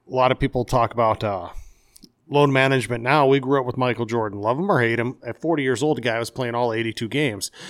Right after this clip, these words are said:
And I've heard people say, "Well, you know, he retired. How many times he retired?" Okay, here's the thing.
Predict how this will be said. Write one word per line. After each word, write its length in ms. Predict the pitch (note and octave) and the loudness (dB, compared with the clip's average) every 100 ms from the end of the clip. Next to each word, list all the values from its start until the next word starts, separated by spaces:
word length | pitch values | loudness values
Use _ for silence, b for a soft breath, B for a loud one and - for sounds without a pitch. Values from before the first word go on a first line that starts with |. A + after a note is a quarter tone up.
| B B | B B
And 160 | E3 D#3+ | 4 6
I've 120 | D3+ | 10
heard 180 | D3+ C3+ | 8 8
people 220 | D#3 D3+ | 6 8
say, 160 | D3 | 10
"Well, 360 | D#3 A3+ C4 C4 | 12 12 12 12
you 120 | A#3+ | 10
know, 300 | A3+ A3+ G#3+ | 8 8 10
he 260 | G3 F3 D#3+ | 8 6 4
retired. 520 | E3 - A#3 A3 F#3+ | 4 6 6 8 8
How 120 | E3+ | 8
many 140 | A3+ A3 | 8 8
times 260 | A3+ G#3 | 8 6
he 40 | A#3+ | 4
retired?" 360 | A#3 A#3 A#3 | 4 6 6
Okay, 260 | F3 G3+ F3 B B | 6 4 2 B B
here's 280 | B G#3 G#3+ | B 6 6
the 80 | E3 | 6
thing. 340 | - E3 G#2 | 2 4 2